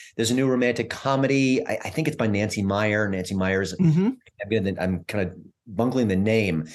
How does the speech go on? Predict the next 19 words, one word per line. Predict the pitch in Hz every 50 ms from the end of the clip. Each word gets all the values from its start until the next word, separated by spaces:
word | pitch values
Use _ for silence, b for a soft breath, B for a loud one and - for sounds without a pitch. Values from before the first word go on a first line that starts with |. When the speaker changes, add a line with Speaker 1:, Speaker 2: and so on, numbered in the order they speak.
| B B B B -
Speaker 1:
but | 113 127 123 - -
she | - - 151 151 123
did, | 107 123 123 120 113 113
uh, | 107 104 101
Something's | 101 - 135 135 127 120 110
Gotta | 120 104 95 95
Give, | 92 107 131 127 127 127 127 110
and | 110 98
it's | 95 90 -
complicated. | - - 110 110 113 120 113 - 120 117 110
She's | - 135
done | 170 220 226
some | - 180 127 98
good | 101 123 127 127 120
films, | - 113 107 92 87 82 -
some | 95 92
good | 85 117 120
rom-coms. | 107 104 104 101 101 147 139 117 135 135 131 135
Speaker 2:
Mm-hmm. | -